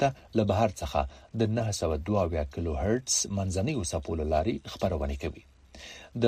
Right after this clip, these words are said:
بې سرحده خبریالانو د وروستي راپور له مخې په افغانستان کې د طالبانو له بیا واکمنېدو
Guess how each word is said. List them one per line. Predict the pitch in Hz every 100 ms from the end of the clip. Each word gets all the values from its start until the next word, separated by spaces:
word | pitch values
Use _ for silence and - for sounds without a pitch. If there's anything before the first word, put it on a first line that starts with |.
| 110
بې | 107 98
سرحده | 95 - 143 110
خبریالانو | 92 85 85 82 90 107 131
د | 107 90
وروستي | 82 82 - 156
راپور | 85 82 76
له | 71
مخې | 73 87
په | 78
افغانستان | 92 92 117
کې | 123
د | 120
طالبانو | 98 87 101 123 107
له | 92
بیا | 143
واکمنېدو | 113 80 85 82 80